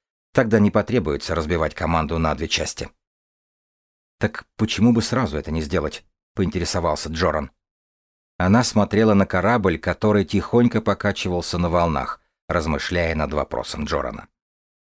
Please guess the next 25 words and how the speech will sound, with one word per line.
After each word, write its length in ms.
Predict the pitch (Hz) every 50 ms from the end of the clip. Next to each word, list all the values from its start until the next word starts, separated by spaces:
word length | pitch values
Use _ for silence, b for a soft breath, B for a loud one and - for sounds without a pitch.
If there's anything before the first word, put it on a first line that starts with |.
| _ _ _
«Потому 380 | 85 - - 78 71 78 85
что 320 | - - - - 78 76 -
он 280 | - 80 78 78 78 78
нам 280 | 78 80 78 78 78 82
нужен. 420 | 90 85 69 64 64 - - - _ _ _ _ _ _ _ _ _ _
У 80 | -
ста 280 | - - - - 87 85
островов 520 | 80 - - 87 80 76 90 95 85 -
и 60 | 90
Суровых 640 | 82 - - 85 82 95 95 90 87 - - - - _ _ _ _ _
есть 300 | 87 92 98 87 - -
сотни 420 | - - - 110 98 - - 92
кораблей 520 | 85 - 98 85 85 76 78 90 95 98
для 160 | 90 82 87 90
ведения 420 | 85 90 87 98 92 87 95 92
войны, 400 | 92 101 107 110 110 95 80 b b b b b
а 120 | - 87
наше 360 | 87 92 101 110 101 - - 98
маленькое 540 | 92 98 107 110 101 95 92 - - 95
движение 480 | 87 85 92 90 82 98 104 98 98 92
за 140 | 80 92 92
мир 240 | 95 104 113 104 85
держится 460 | 78 92 101 95 98 98 - - 98
между 280 | 95 98 95 82 90
ними, 340 | 95 104 120 117 92 78 b